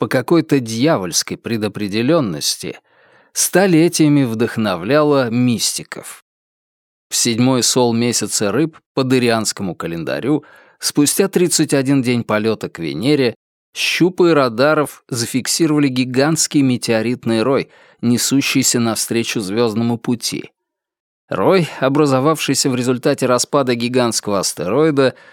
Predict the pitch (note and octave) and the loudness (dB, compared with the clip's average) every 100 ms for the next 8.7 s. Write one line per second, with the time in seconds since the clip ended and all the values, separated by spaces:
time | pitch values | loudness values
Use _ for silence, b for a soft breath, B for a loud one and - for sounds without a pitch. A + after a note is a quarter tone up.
0 | B B G3+ G#3+ - G3 A#3 - - F#2+ | B B 0 0 0 2 2 0 -2 -4
1 | E2+ F2 A#2+ E3 - - B2 A#2 G#2+ A#2+ | -4 -2 2 0 0 -2 -2 0 0 2
2 | D#3+ D3 C3 - C3+ A#2+ G2 D#2+ - A#2 | 2 0 -2 0 2 2 0 -4 -4 -2
3 | A#2 - - G2+ - G#2 G2+ G#2 A#1 - | 0 -2 -6 -6 -4 -4 -2 -4 -4 -12
4 | - _ _ _ _ _ _ _ _ _ | -20 _ _ _ _ _ _ _ _ _
5 | _ B2+ C#3 D#3+ E3+ F3 E3 E3 - F#3 | _ -2 2 2 4 2 0 0 2 4
6 | F3 F3 D#3+ G3+ D#3+ G#2 - - - - | 4 2 2 -2 0 -6 -6 -6 -4 -2
7 | C3+ C#3 D3+ - B2 A2+ B2+ A#2 C3 C#3 | 0 2 2 2 0 -2 0 0 2 2
8 | A#2 A2 A2+ A2 B2+ F#3+ E3 | 2 0 0 -2 0 0 -2